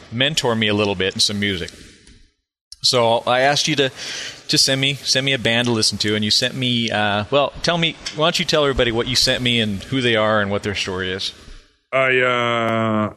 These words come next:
Speaker 2: so Y two K hates music, but he does listen to some butt rock once in a while. He's not afraid of that. You know, like, what was the, you know, you go see what, Def Leppard or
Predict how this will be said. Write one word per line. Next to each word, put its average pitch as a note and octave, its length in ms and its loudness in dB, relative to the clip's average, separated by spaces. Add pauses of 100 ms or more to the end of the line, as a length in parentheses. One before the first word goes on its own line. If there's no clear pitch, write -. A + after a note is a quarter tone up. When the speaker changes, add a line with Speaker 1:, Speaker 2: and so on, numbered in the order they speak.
(140)
Speaker 2:
so F3 600 2
Y F#3+ 260 2
two F#3+ 140 2
K D#3 180 2
hates C#3+ 180 2
music, C3+ 380 2
but C3 140 4
he C3+ 80 4
does D#3+ 240 2
listen D3 260 4
to A#2+ 60 2
some A#2 220 2
butt B2+ 200 4
rock G#2+ 280 2
once A#2 200 0
in A2 60 2
a G2 40 4
while. G#2 140 4
He's C#3 80 0
not D#3+ 180 2
afraid A#2+ 220 4
of G2 60 2
that. F#2+ 460 2 (640)
You D3 60 2
know, C3+ 80 4
like, B2+ 120 0
what A#2+ 260 2
was D#3+ 220 2
the, - 380 4
you - 40 4
know, B2 120 6
you C3 160 6
go C3+ 100 6
see B2 220 4
what, - 460 0
Def A#2+ 200 0
Leppard A2+ 460 2
or F2+ 240 0